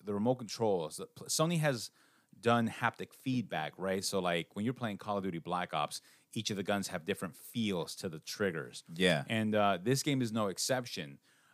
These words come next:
Speaker 1: Um, it gives you all that stuff. Like, you pull, you pull, uh, push the left trigger back halfway to be in the regular aim mode.
Speaker 2: Okay.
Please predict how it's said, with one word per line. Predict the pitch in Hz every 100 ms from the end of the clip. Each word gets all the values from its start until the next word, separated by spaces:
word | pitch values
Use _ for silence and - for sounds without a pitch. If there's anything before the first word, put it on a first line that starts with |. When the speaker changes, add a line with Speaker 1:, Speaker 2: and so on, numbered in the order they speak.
| _
Speaker 1:
Um, | 95 95 90 87 80 73 -
it | 104 90
gives | - 120 104
you | 101 -
all | 101 113
that | 107
stuff. | 92 104 90
Like, | 90
you | 104
pull, | - - 113 110 _ _
you | 107
pull, | 90 - 120 117 -
uh, | 101 95
push | - 117 113
the | - 101 95 87 78 _ _ _ _ _ _ _ - - -
left | 110 107 - - _
trigger | - - 156 101 73 - _ _ _ - -
back | 101 101 - -
halfway | 123 143 - 120 139 117 78 - _ _ _ _
to | -
be | 98 110 110
in | 117 104
the | 98 92 80
regular | 104 107 104 90
aim | 104 104
mode. | 92 71 67 _ _ _ _ -
Speaker 2:
Okay. | 87 90 104